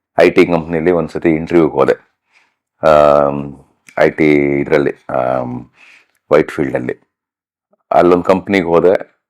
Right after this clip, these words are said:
ಫಸ್ಟ್ ರೌಂಡು ಜಿ ಡಿ ಇತ್ತು, ಗ್ರೂಪ್ ಡಿಸ್ಕಷನು, ಓಕೆ ಆಯ್ತು. ಸೆಕೆಂಡ್ ರೌಂಡು ಏನೋ ಪರ್ಸನಲ್ ಇಂಟರ್ವ್ಯೂ ಇತ್ತು. ಅದ್ರಲ್ಲಿ ನನ್ನ ಕೇಳಿದ್ರು, ಆ, ಆ, "Your, ಆ,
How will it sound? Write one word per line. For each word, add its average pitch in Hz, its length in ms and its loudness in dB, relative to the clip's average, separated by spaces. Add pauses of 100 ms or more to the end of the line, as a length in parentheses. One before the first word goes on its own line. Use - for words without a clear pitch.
(160)
ಫಸ್ಟ್ - 300 0
ರೌಂಡು 80 1120 0
ಜಿ 95 180 2
ಡಿ 92 120 2
ಇತ್ತು, 76 180 -4
ಗ್ರೂಪ್ 82 240 -2
ಡಿಸ್ಕಷನು, - 800 -8 (280)
ಓಕೆ 76 260 2
ಆಯ್ತು. 78 420 -2 (500)
ಸೆಕೆಂಡ್ 95 400 0
ರೌಂಡು 95 440 4
ಏನೋ 87 160 2
ಪರ್ಸನಲ್ 90 400 -2
ಇಂಟರ್ವ್ಯೂ 80 400 -2
ಇತ್ತು. - 420 -6 (380)
ಅದ್ರಲ್ಲಿ 85 960 2 (720)
ನನ್ನ 92 160 0
ಕೇಳಿದ್ರು, 85 640 0 (540)
ಆ, 95 60 2 (1800)
ಆ, 85 160 0
"Your, 104 480 4
ಆ, 87 240 6